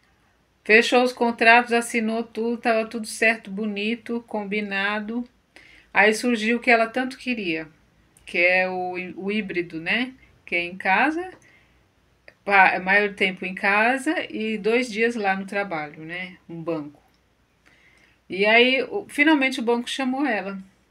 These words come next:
né? Depois de dez, quinze dias, o banco finalmente convidou ela, chamou ela. E, só que ela já tava empregada no outro. E, ah, foi um rolo danado, assim. Um rolo a ser desenrolado, né?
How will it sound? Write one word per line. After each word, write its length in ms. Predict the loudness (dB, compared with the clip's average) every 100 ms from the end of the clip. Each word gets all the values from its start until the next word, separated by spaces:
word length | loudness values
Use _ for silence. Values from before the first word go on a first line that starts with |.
| _ _
né? 280 | -12 -10 -10 -12 _ _ _ _ _ -8
Depois 440 | -6 -2 0 0
de 120 | -2
dez, 380 | 0 4 4 0
quinze 280 | -8 -14 -14
dias, 380 | -8 -6 -6 -8
o 60 |
banco 260 | -10 -10 -10
finalmente 460 | -12 -10 -10 -12
convidou 440 | -14 -16 -16 -12 -8
ela, 340 | -8 -8 -10 -16 _ _ _ _
chamou 360 | -16 -14 -12
ela. 300 | -12 -12 -14 -18 _ _ -20 _ _ _ _ _
E, 580 | -4 0 2 2 2 2
só 120 | 0
que 80 | 2
ela 120 | 2
já 100 | 4
tava 180 | 4 2
empregada 460 | 2 4 4 2 0
no 100 | -8
outro. 300 | -12 -14 -20 _ _ _ _ _ _ _ _ _ _ _
E, 640 | -16 -12 -10 -10 -10 -14 -18 -20 -20 _ 0
ah, 280 | 6 6
foi 160 | 6 0
um 100 | -2
rolo 260 | -2 -2 -2
danado, 440 | -2 -4 -6 -8
assim. 280 | -16 -20 -20 _ _ _ _ _ _ _ _ -20 -20 -20 -12
Um 160 | -6
rolo 340 | -4 0 2 6
a 140 | 6
ser 360 | 4 4 4 4
desenrolado, 1000 | 2 -2 -2 -2 -2 -2 -2 -4 -6 -10
né? 400 | -8 -6 -6 -8